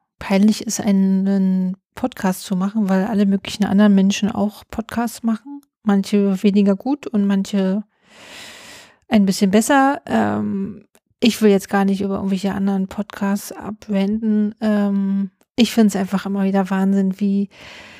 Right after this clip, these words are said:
viel Zeit Leute, ähm,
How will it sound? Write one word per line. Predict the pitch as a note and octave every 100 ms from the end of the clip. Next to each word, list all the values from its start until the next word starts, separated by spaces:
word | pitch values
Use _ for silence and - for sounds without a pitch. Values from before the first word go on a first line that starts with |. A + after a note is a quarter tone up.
| - - _ _
viel | - - C#4 C4+ C4
Zeit | - A#3+ A3+ A#3 A3+
Leute, | G#3+ G#3+ G#3+ A3 G#3+ G#3 G#3 G#3+ - _
ähm, | - A3 G#3+ A3 A3+ A#3